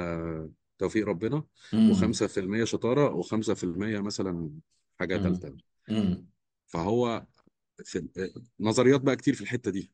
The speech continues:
Speaker 1: يعني كل
Speaker 2: طبعًا.
Speaker 1: يوم تسمع حاجات كتيرة في الموضوع ده،
Speaker 2: مم.
Speaker 1: والناس بتبقى بت-، بتعمل beliefs based على اللي
Speaker 2: مم.
Speaker 1: بتسمعه من الناس الكبار او من
Speaker 2: مم.
Speaker 1: السليبرتيز.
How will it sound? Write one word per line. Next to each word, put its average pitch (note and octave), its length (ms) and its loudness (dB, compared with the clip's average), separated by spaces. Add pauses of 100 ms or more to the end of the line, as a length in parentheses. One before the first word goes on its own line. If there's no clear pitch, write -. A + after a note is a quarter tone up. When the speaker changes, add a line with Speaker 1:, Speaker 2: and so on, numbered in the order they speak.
Speaker 1:
يعني F2+ 180 -2
كل - 60 -12
Speaker 2:
طبعًا. G#2 260 4
Speaker 1:
يوم G2+ 200 0
تسمع F2+ 680 -4 (200)
حاجات F2 220 -6
كتيرة F2 320 -6
في D#2+ 100 -8
الموضوع D#2 380 -6
ده، E2+ 200 -6 (360)
Speaker 2:
مم. F2+ 260 2
Speaker 1:
والناس F#2 320 2
بتبقى F2+ 460 -2
بت-، E2 340 -8 (920)
بتعمل A2 400 2
beliefs A#2 500 0 (120)
based G#2+ 240 -2
على G2+ 160 0
اللي A2 120 0
Speaker 2:
مم. G#2+ 60 -6
Speaker 1:
بتسمعه G#2 400 -4
من F#2 120 0
الناس D#2+ 280 -4
الكبار A#2 460 -4
او E2+ 80 -4
من D#2+ 60 -2
Speaker 2:
مم. E2 60 -2
Speaker 1:
السليبرتيز. F2+ 680 -2